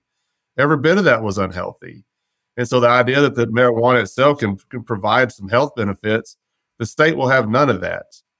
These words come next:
And, and that's, that, that should go to show anybody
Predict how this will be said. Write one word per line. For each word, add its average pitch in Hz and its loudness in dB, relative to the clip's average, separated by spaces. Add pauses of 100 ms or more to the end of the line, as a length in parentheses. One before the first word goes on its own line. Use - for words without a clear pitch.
(100)
And, 120 -4
and 123 -6
that's, 120 0
that, 127 0
that 123 2
should 113 -8
go 120 2
to 117 -2
show 123 0
anybody 101 0